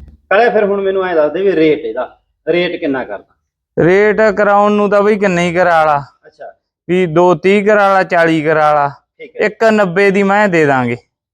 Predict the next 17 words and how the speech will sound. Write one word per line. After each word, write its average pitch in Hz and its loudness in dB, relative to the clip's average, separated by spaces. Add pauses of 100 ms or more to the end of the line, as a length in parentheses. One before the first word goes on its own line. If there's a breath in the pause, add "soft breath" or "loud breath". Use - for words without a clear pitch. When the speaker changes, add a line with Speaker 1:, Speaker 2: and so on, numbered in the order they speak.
Speaker 1:
ਇੱਕ 190 -12
ਲੱਖ 175 -6 (160)
ਤੇ 185 -10
ਨੱਬੇ 156 0
ਹਜ਼ਾਰ। 113 -8
Speaker 2:
ਹਾਂ, 156 2
ਇੱਕ 151 -2
ਲੱਖ 170 0
ਨੱਬੇ 165 0
ਹਜ਼ਾਰ 180 2
ਦੀ 160 -2
ਮੈਂ 165 0
ਦੇ 147 0
ਦਾਂਗੇ 117 -2
ਆਪਾਂ। 110 -10 (260)
Speaker 1:
ਠੀਕ 151 -14
ਆ। 98 -18